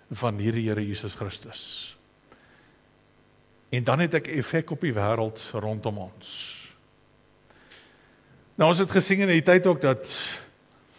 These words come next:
krisis is 'n belangrike instrument in die hand van die Here. En deur die geskiedenis werk hy met krisis, want krisis dwing 'n mens en mensdom tot stilstand,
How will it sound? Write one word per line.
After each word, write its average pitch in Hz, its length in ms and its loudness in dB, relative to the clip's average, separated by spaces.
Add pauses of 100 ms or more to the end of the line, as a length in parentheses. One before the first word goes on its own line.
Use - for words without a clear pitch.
(460)
krisis 185 440 4
is 143 140 4
'n 143 80 6
belangrike 151 500 4
instrument 135 560 0
in 139 60 4
die 127 80 2
hand 120 240 0
van 143 200 -2
die 113 140 2
Here. 110 260 2 (1900)
En 143 140 4
deur 165 160 8
die 190 80 6
geskiedenis 196 540 2
werk 135 300 8
hy 170 100 4
met 151 200 2
krisis, 160 480 0 (1400)
want 135 180 2
krisis 202 400 2
dwing 156 300 4
'n 143 120 4
mens 151 580 2
en 147 140 -2
mensdom 143 520 2
tot 135 220 -2
stilstand, 120 840 -4